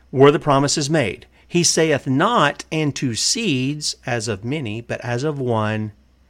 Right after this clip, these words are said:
and to thy seed, which is Christ.'" The promises were made to Abraham and to Christ. Remember what I said before?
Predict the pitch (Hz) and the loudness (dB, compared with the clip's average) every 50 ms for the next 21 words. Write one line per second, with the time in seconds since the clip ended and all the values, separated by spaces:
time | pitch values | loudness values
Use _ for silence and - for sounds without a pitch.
0 | _ _ _ - 120 110 104 - - - 156 165 196 208 180 180 180 196 196 185 | _ _ _ -8 -6 -6 -6 -8 -4 0 2 2 2 2 2 2 2 2 0 0
1 | - - 131 110 107 104 104 101 110 - 123 120 123 123 127 127 - - _ - | -2 -4 -4 -4 -4 -4 -6 -6 -8 -12 -6 -2 -2 -2 0 -2 -6 -10 _ -6
2 | 120 117 110 104 101 104 101 98 95 - - - _ _ _ _ _ _ _ _ | -6 -4 -2 -2 -2 -4 -6 -6 -8 -10 -12 -16 _ _ _ _ _ _ _ _
3 | _ _ - - - - - - - - - - - _ _ _ _ _ _ _ | _ _ -16 -12 -12 -12 -12 -12 -14 -16 -16 -16 -18 _ _ _ _ _ _ _
4 | _ _ _ _ _ _ _ _ _ _ _ _ _ _ - - - - - _ | _ _ _ _ _ _ _ _ _ _ _ _ _ _ -20 -20 -20 -20 -16 _
5 | - 117 - - 147 143 170 196 240 233 - - 247 240 214 226 180 143 135 139 | -8 -8 -2 0 2 2 4 2 2 0 0 -2 -2 -2 0 2 2 2 2 2
6 | 139 131 110 - - - - - 127 139 180 180 196 190 185 190 190 185 185 190 | 0 -2 -4 -6 -8 -8 -6 -4 0 0 0 2 2 0 0 0 0 2 2 2
7 | 190 190 180 - _ _ _ _ _ _ _ _ _ _ _ _ _ _ _ _ | 0 -2 -4 -6 _ _ _ _ _ _ _ _ _ _ _ _ _ _ _ _
8 | _ _ _ _ _ _ _ _ _ _ _ _ _ _ _ _ _ _ _ _ | _ _ _ _ _ _ _ _ _ _ _ _ _ _ _ _ _ _ _ _
9 | _ _ _ _ _ _ _ _ _ _ _ _ _ _ - 127 117 110 - 110 | _ _ _ _ _ _ _ _ _ _ _ _ _ _ -8 -6 -6 -4 -6 -6
10 | - - 85 78 - - - - - - _ _ _ _ _ _ _ _ _ _ | -6 -6 -8 -8 -8 -10 -14 -14 -14 -20 _ _ _ _ _ _ _ _ _ _
11 | _ _ _ _ _ _ _ _ _ _ _ _ _ _ _ _ _ _ _ _ | _ _ _ _ _ _ _ _ _ _ _ _ _ _ _ _ _ _ _ _
12 | _ _ _ _ _ _ _ _ _ _ - 143 180 196 220 220 220 208 190 - | _ _ _ _ _ _ _ _ _ _ -2 0 2 2 2 4 4 4 2 4
13 | - 175 175 160 170 160 - - 147 143 143 147 151 151 - | 2 2 2 2 -2 -4 -2 -2 0 2 2 2 2 0 -4